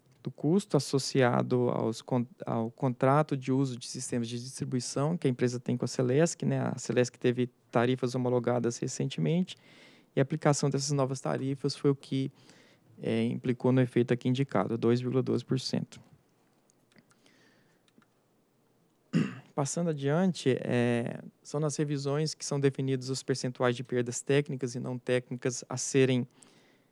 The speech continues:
é, utilizados nos próximos processos tarifários durante o ciclo. O percentual de perdas técnicas foi, é, é, definido pela S R D com base em resultados de simulações, né,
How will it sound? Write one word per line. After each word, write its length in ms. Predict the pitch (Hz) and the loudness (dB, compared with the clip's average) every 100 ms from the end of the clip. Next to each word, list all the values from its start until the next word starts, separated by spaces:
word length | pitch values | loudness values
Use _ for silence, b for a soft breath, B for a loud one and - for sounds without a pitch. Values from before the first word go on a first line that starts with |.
| b _ | b _
é, 240 | - 127 127 | -4 -2 -2
utilizados 560 | 127 135 120 123 120 | -2 -2 0 0 2
nos 160 | 127 - | -2 -4
próximos 380 | 135 123 127 - | -4 -4 -6 -8
processos 460 | 131 120 123 - | -8 -6 -8 -6
tarifários 500 | 135 127 - 131 160 | -8 -6 0 0 0
durante 240 | 135 127 143 | -4 -8 -8
o 40 | |
ciclo. 420 | - 180 202 233 - b b b b b b _ | -4 -4 -2 -6 -8 b b b b b b _
O 40 | - | -4
percentual 420 | 165 151 160 156 | -4 -2 -2 0
de 140 | 143 143 | -2 0
perdas 400 | 143 135 131 - | 0 2 0 0
técnicas 920 | 139 156 - 147 - 139 127 - - _ _ | 0 0 -2 -10 -4 -6 -6 -12 -16 _ _
foi, 440 | - 139 135 127 - | 0 2 2 0 -4
é, 420 | 120 117 117 - - _ - | -4 -4 -6 -8 -14 _ -18
é, 260 | - - - _ | -16 -16 -18 _
definido 420 | 123 131 135 131 | -8 -4 -2 -2
pela 200 | - 127 | 0 0
S 120 | 127 | 0
R 180 | - 135 | -2 -4
D 200 | 131 139 | 0 -2
com 160 | 165 143 | -2 -2
base 280 | 127 127 127 | 0 0 0
em 40 | |
resultados 400 | 123 123 131 120 | -6 -6 -6 -6
de 60 | - | -8
simulações, 800 | 135 131 123 - 151 202 165 147 | -8 -8 -8 -6 -4 -4 -6 -6
né, 160 | 180 | -8